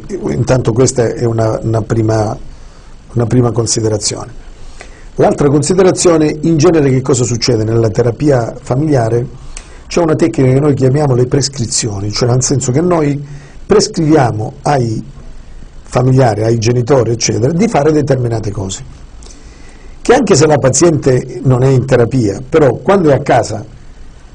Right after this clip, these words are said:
vede quello che fanno i genitori. Faccio un esempio banale: una volta abbiamo suggerito a una coppia di genitori di, eh, ad esempio, programmare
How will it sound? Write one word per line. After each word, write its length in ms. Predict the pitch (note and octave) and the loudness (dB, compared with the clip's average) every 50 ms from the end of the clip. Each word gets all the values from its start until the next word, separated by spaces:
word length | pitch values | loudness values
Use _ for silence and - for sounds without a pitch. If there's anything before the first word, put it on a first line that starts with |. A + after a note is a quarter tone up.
| - - - - - - - | -20 -18 -18 -18 -18 -6 0
vede 300 | A#2 C#3 G3 G3 E3 D3 | 2 4 4 6 6 4
quello 180 | B2+ C3 B2 A#2+ | 4 4 2 2
che 100 | A2+ A2+ | 0 -2
fanno 240 | - - A2+ G#2+ | -4 -4 -4 -4
i 60 | G#2 G2+ | -4 -2
genitori. 480 | G2+ A2 G#2+ G2+ - A2+ - - - - - - - - - - - - - - - - - - - - - - - - - - - - - - - - - - - - - - - - - - - - - - - - - - - - - - - - - - - - | 0 0 -2 -2 -4 -4 -6 -6 -8 -12 -14 -18 -20 -20 -20 -20 -18 -18 -18 -18 -18 -20 -20 -20 -20 -20 -20 -20 -20 -20 -20 -20 -20 -20 -18 -18 -18 -18 -16 -18 -18 -18 -18 -18 -20 -20 -20 -18 -18 -18 -20 -20 -20 -18 -16 -16 -16 -16 -18 -18 -16 -16 -16 -16 -2 0
Faccio 240 | C3 C3+ C3 - | 0 2 2 2
un 60 | C3 B2+ | 2 2
esempio 340 | B2 C#3 D3+ D3 C#3+ C3+ | 4 2 2 2 2 2
banale: 360 | C3 C3 D#3+ D#3 C#3+ C#3 C#3+ C3 | 4 4 4 4 6 4 4 4
una 80 | A#2+ | 4
volta 200 | C3 B2+ B2+ B2+ | 2 2 0 0
abbiamo 300 | A2+ A2+ A#2+ B2+ A#2 A2 | 0 0 0 0 0 -2
suggerito 480 | G2 A2 G#2+ G#2 B2 A#2+ A#2 - G2+ G2 | -4 -4 0 0 0 0 0 -2 -4 -2
a 320 | A#2 B2 B2+ A2+ - - - - - - - - - - - | 0 0 0 0 -2 -4 -10 -16 -18 -18 -18 -18 -18 -18 -8
una 120 | - G#2 G#2+ | -6 -6 -2
coppia 280 | G#2 C3+ C3 - - G#2 | -2 -2 -2 0 0 0
di 100 | A2 A#2+ | 2 2
genitori 680 | A#2 A#2 C3 E3 E3+ C3 B2 A2 A2+ D3 F#3+ C4+ - - - - - - - - - | 2 2 2 2 0 0 0 0 0 -2 -2 -4 -6 -12 -16 -18 -18 -18 -18 -8 -2
di, 320 | D#3+ A#2+ C3 B2+ - - - - - - - - - - - - - - - - - - - - - - | 0 2 2 2 0 -4 -10 -12 -14 -14 -16 -18 -18 -18 -16 -16 -16 -16 -18 -18 -18 -18 -18 -18 -12 -4
eh, 360 | - A2 A2 A2 A2+ - A#2+ | -2 0 2 2 2 0 -2
ad 100 | - - | -2 -2
esempio, 320 | B2 A2 B2 A2+ G2 A2+ G#2+ | 0 0 -2 -2 -2 -4 -2
programmare 760 | - C#3 C#3+ B2+ C#3 C#3+ C#3 C3+ C#3 C3+ B2 A2+ A2+ A2+ A2+ | 0 2 2 2 2 2 2 4 4 4 4 2 2 0 -2